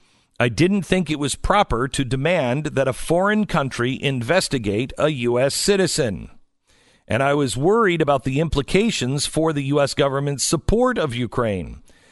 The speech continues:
because I realized that if Ukraine pursued an investigation into the Bidens and Burisma, it would likely be interpreted as partisan play that would undoubtedly result in Ukraine losing the bipartisan support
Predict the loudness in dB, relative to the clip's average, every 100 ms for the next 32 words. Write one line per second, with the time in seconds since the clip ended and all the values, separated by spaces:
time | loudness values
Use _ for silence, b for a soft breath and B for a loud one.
0 | b b 0 2 2 2 2 2 4 4
1 | 4 2 0 0 2 2 0 -2 2 2
2 | 4 2 2 0 0 2 2 2 2 0
3 | 0 0 0 0 0 -2 -4 -8 -12 -2
4 | 0 2 2 2 2 2 4 4 4 2
5 | -2 -2 -2 0 2 2 2 2 2 2
6 | 0 -2 -4 -8 -16 B B B B 0
7 | 2 2 4 4 4 2 2 0 2 2
8 | 0 2 2 2 0 0 0 -2 -2 -2
9 | -2 2 4 4 0 -2 -2 0 2 2
10 | 2 0 0 0 2 2 2 4 4 2
11 | -2 -2 0 0 2 2 0 -2 0 -2
12 | 0 2 2 0 -2 0 0 0 0 0
13 | 2 2 4 2 2 0 -2 -2 -2 0
14 | 2 2 0